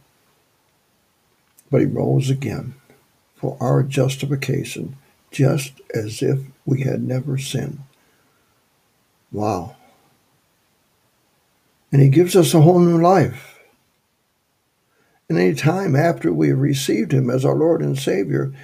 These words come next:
we need to get into the Word and start it with the book of John. Very simple to understand. Read that book until you got it digested a little bit in your mind, your heart, and your soul.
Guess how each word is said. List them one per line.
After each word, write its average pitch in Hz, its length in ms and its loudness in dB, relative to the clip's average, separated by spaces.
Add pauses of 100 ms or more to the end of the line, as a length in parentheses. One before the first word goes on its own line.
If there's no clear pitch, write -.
(200)
we 151 80 -2
need 180 160 0
to 170 80 2
get 151 160 0
into 170 200 0
the 135 100 -4
Word 156 360 2
and 135 140 -4
start - 280 -4
it 165 140 -4
with 151 140 -2
the 151 60 -2
book 147 220 -6
of 135 120 -4
John. 135 580 -2 (320)
Very 214 220 -2
simple - 420 -6
to 135 100 -6
understand. 135 760 -4 (920)
Read 180 260 0
that 180 260 -4
book 151 300 0
until 139 420 -2
you 135 380 -2 (100)
got 143 200 0
it - 140 -8
digested 135 800 -2 (220)
a 151 60 -8
little 156 200 -2
bit 143 280 -2
in 131 100 0
your 123 140 -2
mind, 127 440 -2
your - 160 -4
heart, - 320 -4
and 113 80 -8
your - 140 -8
soul. 127 460 0